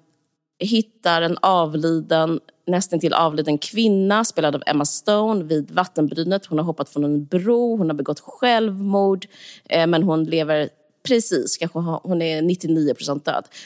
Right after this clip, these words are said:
Hon är också havande med ett barn. Han är en så här, eh, galen vetenskapsman, så han drar hem henne, opererar ut bebisens hjärna som finns i barnet, eh, s-, eh, som finns i bebisen då, och in i hennes hjärna.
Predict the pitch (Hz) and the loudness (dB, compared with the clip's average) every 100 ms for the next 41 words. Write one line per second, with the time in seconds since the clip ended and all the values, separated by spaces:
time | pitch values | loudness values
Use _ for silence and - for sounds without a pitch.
0 | _ 214 202 190 - 151 - 147 180 190 | _ 0 2 0 -2 -4 -2 -4 2 2
1 | 160 156 170 147 135 139 180 233 240 233 | 2 2 0 0 -4 -6 -2 0 2 2
2 | 233 - - - _ 220 226 233 - - | 0 -4 -18 -20 _ 0 2 0 -2 0
3 | 160 160 160 156 151 156 151 123 - 57 | 0 2 0 0 -2 -2 -2 -2 -6 -8
4 | 64 - - 160 151 156 160 - 143 - | -10 -10 0 2 4 0 -2 -4 -4 -2
5 | 180 190 180 185 180 170 160 160 170 160 | -2 -2 -2 -2 0 0 -2 -2 -2 0
6 | 208 214 220 190 175 170 180 - - - | 0 2 2 2 2 0 -2 -10 -12 -8
7 | 180 175 180 175 - 214 214 190 - - | -8 0 2 2 2 2 2 -2 -8 -6
8 | 175 175 170 165 160 151 175 165 156 160 | 0 2 2 0 0 0 0 0 -2 -4
9 | 165 160 156 156 165 175 170 170 185 - | -4 -4 -2 -2 0 0 2 0 -4 -6
10 | _ - 175 175 - 50 50 - - 160 | _ 0 2 0 -4 -12 -14 -8 -2 -2
11 | 151 165 160 165 175 170 170 156 156 185 | -2 -6 -6 -2 -2 -2 -4 -4 -4 -6
12 | - _ 160 160 - 185 185 175 - 160 | -14 _ -4 -4 -6 0 2 2 0 0
13 | 156 196 180 165 165 170 165 139 120 85 | 0 2 2 2 0 0 0 0 -4 -8